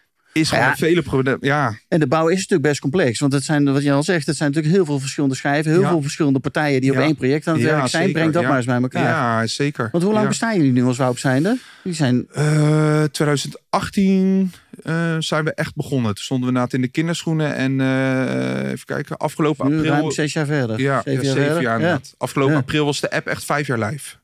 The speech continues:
Speaker 2: Gaaf hoor.
Speaker 1: Ja.
Speaker 2: En, maar, en ho-, eh, hoeveel, eh, nou ja,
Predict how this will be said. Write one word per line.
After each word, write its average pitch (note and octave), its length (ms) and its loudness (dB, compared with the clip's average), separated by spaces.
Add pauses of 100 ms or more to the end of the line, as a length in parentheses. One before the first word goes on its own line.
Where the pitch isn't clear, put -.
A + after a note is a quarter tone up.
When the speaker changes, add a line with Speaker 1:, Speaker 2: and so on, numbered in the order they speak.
(220)
Speaker 2:
Gaaf B2+ 280 -2
hoor. C3 240 -4
Speaker 1:
Ja. D3 260 0
Speaker 2:
En, D3+ 100 -2
maar, D3+ 160 2
en D3+ 220 2
ho-, D3+ 180 2 (200)
eh, C#3+ 180 0 (520)
hoeveel, C#3 480 0
eh, G#2+ 120 -4
nou C3+ 380 0
ja, A2 160 -2